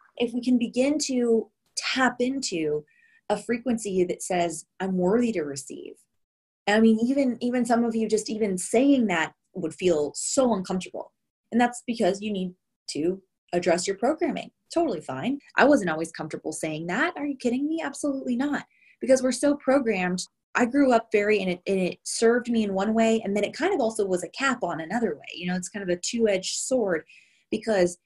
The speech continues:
the way that I was raised was very, um, you know, a strong work ethic, right? Like, you do things and you earn money. You do things and you earn money. It wasn't very like, uh, you know, where otherwise some, some other families, it's like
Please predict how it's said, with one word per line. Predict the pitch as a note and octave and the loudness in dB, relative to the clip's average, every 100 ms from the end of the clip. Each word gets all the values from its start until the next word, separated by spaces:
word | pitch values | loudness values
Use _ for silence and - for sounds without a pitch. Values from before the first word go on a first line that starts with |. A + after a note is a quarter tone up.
| _ _ | _ _
the | G3+ | 2
way | B3 | 4
that | A3+ | 4
I | G#3+ C4 | 2 2
was | B3 F#3 | 0 0
raised | F#3+ F#3+ F3+ | -2 -2 -2
was | F3 E3+ | -2 -4
very, | D3+ E3 G#3+ G#3+ G#3 F#3 F3+ | -4 4 4 4 2 0 -2
um, | E3 D#3+ D#3 D3+ D3 _ _ _ _ _ | -4 -6 -8 -10 -12 _ _ _ _ _
you | - G#3 | 0 0
know, | F#3 F3+ | 0 -4
a | F3 | -6
strong | - - A3+ A3 G#3 | -6 0 2 2 2
work | G3+ G#3 | -2 -2
ethic, | D#3 - - _ _ _ | -8 -6 -12 _ _ _
right? | F#3 G3+ | 0 0
Like, | - D#3+ - _ _ | 0 -2 -4 _ _
you | F3+ | -2
do | F#3 A3+ | 2 2
things | C4 C#4 C#4 C4+ A#3 | 2 0 0 -4 -6
and | - F#3+ | -4 -4
you | F#3+ | 0
earn | F#3+ F#3+ | 0 2
money. | E3 B2 - _ | -2 -4 -10 _
You | F3+ | 0
do | A3+ C4 | 4 2
things | C4+ B3+ B3 - | 2 2 2 -2
and | G3+ | -6
you | F#3+ | -4
earn | F3 F3 | -2 -2
money. | E3 D3 - - - - _ | -4 -6 -12 -20 -20 -20 _
It | F3+ | 0
wasn't | G3 G3 G3 F#3+ | 4 2 2 -4
very | F#3 F3+ F3+ | 0 2 2
like, | E3+ D#3 D#3 | 0 -2 -4
uh, | D#3+ D3+ D3 | -4 -4 -4
you | E3+ | -4
know, | D#3 | -2
where | D#3 | 0
otherwise | D3+ D#3 C#3+ C#3+ - | 2 2 0 -2 -6
some, | F3+ E3 D3 | -6 -6 -8
some | - F3+ | -6 0
other | A3+ | 0
families, | A3 D#3+ D#3+ D3+ | 0 -4 -6 -8
it's | C#3+ | -10
like | D3 C3+ | -8 -8